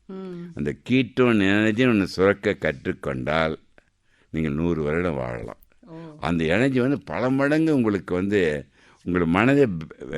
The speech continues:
Speaker 2: மெடிடேஷனே தள்ளிடும்.
Speaker 1: ம்.
Speaker 2: நம்ம சாப்பிட்டு, சாப்பிட்டு எனர்ஜியை வந்து குளுக்கோஸ்ல வர வைக்கிறோம்ல,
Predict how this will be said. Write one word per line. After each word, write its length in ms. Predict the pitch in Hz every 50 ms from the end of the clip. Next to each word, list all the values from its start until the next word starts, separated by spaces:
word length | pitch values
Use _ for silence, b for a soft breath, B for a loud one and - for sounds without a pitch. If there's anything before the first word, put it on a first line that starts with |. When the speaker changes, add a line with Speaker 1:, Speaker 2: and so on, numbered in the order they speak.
| 78 78 73
Speaker 2:
மெடிடேஷனே 720 | 78 87 110 131 143 127 135 156 151 135 - 143 147 143 110
தள்ளிடும். 420 | - 113 101 92 85 67 - - _ _ _ _ _
Speaker 1:
ம். 260 | 208 220 247 254 214 175
Speaker 2:
நம்ம 180 | 143 110 107 98
சாப்பிட்டு, 480 | - - 92 104 123 139 123 - 147 127
சாப்பிட்டு 380 | 107 139 143 131 123 - 151 127
எனர்ஜியை 360 | 107 101 107 120 123 117 120 110
வந்து 200 | 107 110 107 95 87
குளுக்கோஸ்ல 580 | 101 117 117 - 135 143 135 117 92 120 110
வர 280 | 101 98 98 104 104 98
வைக்கிறோம்ல, 500 | 95 - - 90 78 80 80 85 82 78